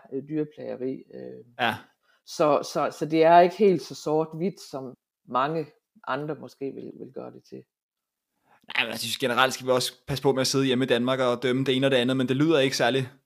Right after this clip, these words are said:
Speaker 2: særlig behageligt for, for
Speaker 1: Nej.
Speaker 2: dyret lige umiddelbart.
Speaker 1: Nej,
Speaker 2: Men,
Speaker 1: det er også korrekt.
Speaker 2: men det er noget, man kan købe sådan rundt omkring, eller hvordan, øh,
Speaker 1: Ja, ja,
Speaker 2: altså, hvor
Speaker 1: ja,
Speaker 2: mange
Speaker 1: altså
Speaker 2: restauranter, det er vel det meget sp-, specialitet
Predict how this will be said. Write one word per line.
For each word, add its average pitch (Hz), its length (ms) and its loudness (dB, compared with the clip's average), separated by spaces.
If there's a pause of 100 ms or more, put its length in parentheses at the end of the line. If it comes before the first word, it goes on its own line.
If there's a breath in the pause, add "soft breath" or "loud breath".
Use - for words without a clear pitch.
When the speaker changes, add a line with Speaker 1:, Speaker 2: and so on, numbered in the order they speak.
(140)
Speaker 2:
særlig 135 160 4
behageligt 151 340 6
for, 139 280 4
for 147 220 -2
Speaker 1:
Nej. 143 200 4
Speaker 2:
dyret 151 140 0
lige 147 160 0
umiddelbart. 147 380 4 (320 loud breath)
Speaker 1:
Nej, 131 140 2 (140)
Speaker 2:
Men, 143 220 4
Speaker 1:
det 147 140 0
er 135 60 -2
også 131 160 -8 (160)
korrekt. 127 440 -18 (140)
Speaker 2:
men 139 140 0
det 135 60 4
er 127 40 2
noget, 139 120 2
man 165 120 2
kan 143 140 -4
købe 165 320 0
sådan 160 200 -6
rundt 160 200 -2
omkring, 156 400 -4 (180)
eller 147 160 0
hvordan, 151 340 0
øh, 160 60 -2
Speaker 1:
Ja, 151 240 -4 (100)
ja, 190 100 6
Speaker 2:
altså, 220 360 8
hvor 143 100 4
Speaker 1:
ja, - 60 0
Speaker 2:
mange 156 160 0
Speaker 1:
altså - 20 4
Speaker 2:
restauranter, 156 380 2
det 156 80 -2
er 151 60 2
vel 143 120 2
det 139 100 2
meget 139 240 4
sp-, - 680 -10
specialitet 147 520 -6